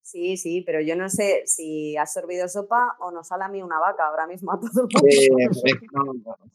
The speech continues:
Speaker 2: no, no, inve-, no, es que no lo sé, eh, algo así. <laughs> ¿Cómo suena la sopa cuando sorbe sopa?
Speaker 1: Perfecto, bien, bueno, era una pregunta de mierda, la verdad. Yo se lo dije a Xavi. Nosotros
Speaker 2: Sí.
Speaker 1: normalmente, y ahora lo tienes que hacer tú, al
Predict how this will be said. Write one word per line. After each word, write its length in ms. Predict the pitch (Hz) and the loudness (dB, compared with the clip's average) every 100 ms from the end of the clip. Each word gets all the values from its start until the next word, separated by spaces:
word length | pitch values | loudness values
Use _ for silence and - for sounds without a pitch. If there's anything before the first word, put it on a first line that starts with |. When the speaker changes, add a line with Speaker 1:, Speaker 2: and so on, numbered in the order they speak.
| _ | _
Speaker 2:
no, 200 | 131 135 | 2 6
no, 140 | 135 156 | 6 6
inve-, 220 | 131 120 | 2 -2
no, 220 | 135 151 147 | 2 2 2
es 140 | 151 | 0
que 60 | 147 | 2
no 80 | 165 | 2
lo 80 | |
sé, 180 | 180 160 196 170 | 4 6 4 4
eh, 160 | 135 - - - - - - _ - - - - - _ | 0 0 -4 -2 0 2 0 _ 0 2 2 0 -2 _
algo 180 | 135 151 | 4 4
así. 220 | 175 294 | 2 -4
<laughs> 840 | - - - - 190 156 - - - _ _ _ | 2 4 4 -2 -2 -2 -2 -14 -14 _ _ _
¿Cómo 200 | 190 190 | 2 2
suena 240 | 190 175 | 4 4
la 80 | 151 | 4
sopa 240 | 160 170 208 - _ _ _ | 2 -2 -6 -8 _ _ _
cuando 180 | - 127 | -10 -2
sorbe 220 | 147 143 | 0 0
sopa? 120 | - | -2
Speaker 1:
Perfecto, 480 | 135 - 156 214 - | -4 -4 -4 -4 -8
bien, 440 | _ 175 160 160 262 | _ -2 -2 -2 -4
bueno, 320 | 175 180 208 - | -4 -2 -4 0
era 160 | 208 | 2
una 160 | 277 247 | 2 2
pregunta 300 | 208 196 180 | 0 2 0
de 100 | 160 | 0
mierda, 300 | 165 135 139 | -4 -4 -2
la 100 | 143 | 0
verdad. 300 | 147 165 151 | 0 0 0
Yo 80 | 185 | -4
se 100 | 262 | -4
lo 60 | |
dije 220 | 226 208 208 | -2 -2 -2
a 60 | |
Xavi. 420 | - 139 127 127 _ _ _ _ | -4 -8 -8 -12 _ _ _ _
Nosotros 280 | 175 226 220 | -10 0 4
Speaker 2:
Sí. 80 | 214 | 6
Speaker 1:
normalmente, 680 | 180 202 226 254 254 226 226 | 6 2 -4 -4 -8 -10 -14
y 80 | 202 | -6
ahora 160 | 180 190 | -2 -2
lo 120 | 196 | -2
tienes 260 | 196 196 190 | -6 -10 -8
que 80 | |
hacer 240 | 180 175 - | -8 -8 -14
tú, 320 | 214 214 381 - | -12 -12 -10 -2
al 180 | 170 | 0